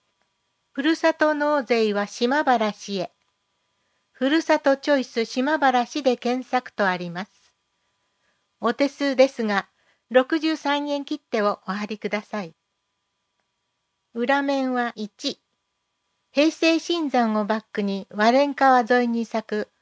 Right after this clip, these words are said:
鮮やかな紅色の彼岸桜の並木と、二、霊柩公園で行われる島原初市。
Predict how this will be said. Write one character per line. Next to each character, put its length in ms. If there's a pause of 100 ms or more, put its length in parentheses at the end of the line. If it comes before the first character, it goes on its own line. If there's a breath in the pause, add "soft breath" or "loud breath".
(200)
鮮 320
や 100
か 180
な 180
紅 420
色 180
の 160
彼 200
岸 220
桜 420
の 120
並 320
木 140
と、 200 (600)
二、 260 (1200)
霊 240
柩 240
公 280
園 260
で 120
行 240
わ 320
れ 140
る 140
島 340
原 240
初 320
市。 400